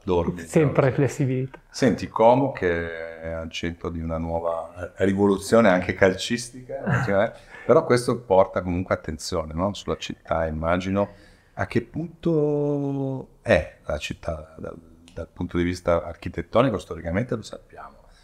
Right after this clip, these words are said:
Speaker 1: ma c'è un recupero di, di alcune situazioni? Si costruisce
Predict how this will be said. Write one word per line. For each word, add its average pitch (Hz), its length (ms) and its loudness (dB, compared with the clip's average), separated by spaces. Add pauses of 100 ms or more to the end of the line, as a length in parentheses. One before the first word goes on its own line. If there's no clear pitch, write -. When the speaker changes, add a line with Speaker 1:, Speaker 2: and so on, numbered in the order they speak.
(160)
Speaker 1:
ma 90 120 2
c'è 107 220 2
un 104 80 6
recupero 95 840 2
di, 85 240 -8 (280)
di 87 100 -12
alcune 90 300 -10
situazioni? 98 680 -4 (200)
Si - 180 -6
costruisce 95 1040 -2